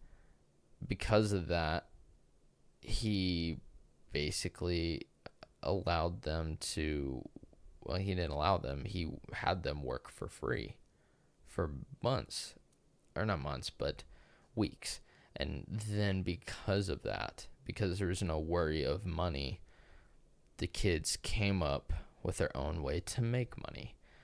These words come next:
where they started collecting magazines and comic books that were gonna be basically thrown away, and made their own library, and they started making their own money. And they had a little side business where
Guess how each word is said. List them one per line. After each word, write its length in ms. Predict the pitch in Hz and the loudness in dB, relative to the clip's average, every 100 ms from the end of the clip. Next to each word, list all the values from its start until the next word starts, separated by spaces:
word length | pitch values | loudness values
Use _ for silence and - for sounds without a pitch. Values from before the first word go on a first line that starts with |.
| - - _ - | -20 -20 _ 0
where 140 | 80 | 2
they 120 | 71 | 4
started 420 | - - - 73 - | 0 2 0 0 -4
collecting 540 | - - - 67 62 | -4 -4 -2 -4 -4
magazines 920 | 67 65 98 107 110 107 98 - - - - - - - - | -2 -2 0 2 4 4 2 -2 -8 -16 -20 -20 -20 -20 -10
and 180 | - 73 | -6 -4
comic 440 | - 98 90 - - | 0 2 2 -2 0
books 500 | 71 - - - - | 0 0 -6 -8 -4
that 320 | - 71 - | -2 -2 -2
were 380 | - 71 71 69 | -2 0 0 -2
gonna 160 | - 92 | -2 0
be 420 | 90 85 82 80 - 53 - | 2 2 2 0 -4 -8 -2
basically 500 | 78 - - 73 71 - - | 0 0 0 0 -2 -8 0
thrown 180 | 92 | 2
away, 520 | 90 85 85 58 - - - - - - - | 4 6 6 4 0 -8 -18 -20 -20 -20 -6
and 420 | 76 69 65 62 | -2 0 -2 -4
made 200 | 73 87 | -2 0
their 120 | 78 58 | 0 -2
own 240 | 80 71 | -2 -2
library, 580 | 71 73 65 58 50 55 | -2 -4 -4 -4 -4 -6
and 120 | - | -6
they 80 | 76 | -4
started 420 | 87 - 71 71 | -4 0 0 0
making 420 | 76 71 82 90 - - - - - - | -2 -4 -2 -2 -2 -6 -10 -20 -20 -6
their 180 | 143 - | -2 2
own 200 | 165 156 | 4 4
money. 220 | - 123 | 2 -2
And 100 | 123 | -4
they 80 | 135 | -2
had 160 | 98 80 | 2 4
a 60 | |
little 240 | 90 95 98 | 4 4 2
side 320 | - 139 101 | 4 2 4
business 440 | - - - - | -2 -4 -6 -6
where 260 | - - - | -2 -2 -2